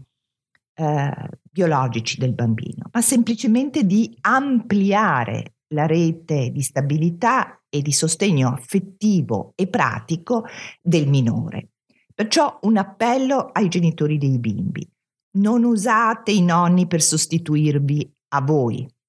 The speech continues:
Crescere un figlio, cre-, farlo quando si lavora, farlo quando si hanno difficoltà nella propria vita anche relazionale non è facile,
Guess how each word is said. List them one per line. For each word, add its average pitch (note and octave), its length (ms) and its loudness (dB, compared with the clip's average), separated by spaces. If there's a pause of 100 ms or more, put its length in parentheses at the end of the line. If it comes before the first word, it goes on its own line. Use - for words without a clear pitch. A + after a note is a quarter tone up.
(440)
Crescere G3 420 0
un G3+ 120 2
figlio, G3 800 0 (100)
cre-, - 240 -6
farlo E3 360 2
quando D#3 240 0
si D#3 160 0
lavora, F3 540 2
farlo D3+ 360 -2
quando D3+ 300 -2
si D#3 180 -2
hanno D3 260 2
difficoltà F#3 800 -2
nella C3 220 0
propria D3 320 -2
vita F3 220 0
anche C#3 200 -2
relazionale D#3+ 720 0
non E3 320 4
è C#3 80 4
facile, - 640 -4